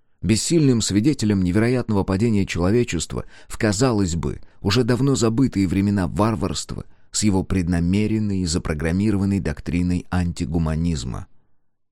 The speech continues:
Нам было предоставлено право впервые за несколько столетий вновь увидеть войны без объявления войны.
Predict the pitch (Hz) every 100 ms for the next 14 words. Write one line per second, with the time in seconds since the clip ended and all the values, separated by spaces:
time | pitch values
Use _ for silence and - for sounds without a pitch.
0 | _ 80 82 78 98 92 90 85 69 -
1 | - 73 76 71 - - 69 60 53 -
2 | - - - - 82 78 98 95 85 76
3 | 82 - 85 76 - - 82 76 - 78
4 | 65 90 87 76 73 73 90 95 82 76
5 | - - - - 82 101 107 101 101 82
6 | 73 95 87 92 87 78 80 80 80 71
7 | 76 60 53 50